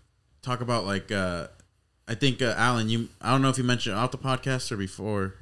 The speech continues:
or, or on this podcast, but you said something about, like, how people see angels and shit. Like,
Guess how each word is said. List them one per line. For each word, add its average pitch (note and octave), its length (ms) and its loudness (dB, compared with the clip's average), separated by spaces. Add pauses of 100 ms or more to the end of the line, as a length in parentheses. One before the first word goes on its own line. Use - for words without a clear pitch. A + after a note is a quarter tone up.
(160)
or, G#2 100 -4
or G2+ 360 -2
on A2+ 140 2
this G2+ 140 0
podcast, F#2+ 480 -4
but F2+ 180 -6 (380)
you G#2+ 80 -10
said A2+ 160 4
something A2 180 0
about, G#2+ 120 4
like, G2+ 140 0
how A2 120 2
people G2+ 260 0
see G#2 240 -2
angels F#2+ 400 0
and F2+ 120 -4
shit. F2+ 300 -2
Like, F2 220 -2